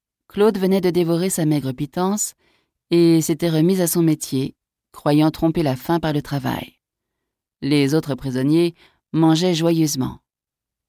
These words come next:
Un jeune homme, pâle, blanc, faible, vint se placer près de lui.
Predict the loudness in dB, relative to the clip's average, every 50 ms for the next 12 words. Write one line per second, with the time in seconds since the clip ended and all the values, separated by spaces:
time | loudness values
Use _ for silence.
0 | _ _ _ _ _ _ _ 0 2 2 4 2 2 2 2 2 2 2 2 2
1 | 2 0 0 -2 -4 -4 -4 -4 -2 -2 -2 -2 -4 -6 -8 -12 _ _ _ _
2 | _ _ -4 0 2 4 4 4 2 0 -2 -8 _ _ _ _ _ _ _ -20
3 | -12 -6 -2 -2 0 -2 -2 -4 -8 -12 -12 _ _ _ _ _ _ _ _ _
4 | _ _ -6 -2 0 0 0 0 -4 -6 -6 -4 -4 -4 -2 -2 -6 -6 -4 -4
5 | -2 0 0 0 -2 -4 -4 -6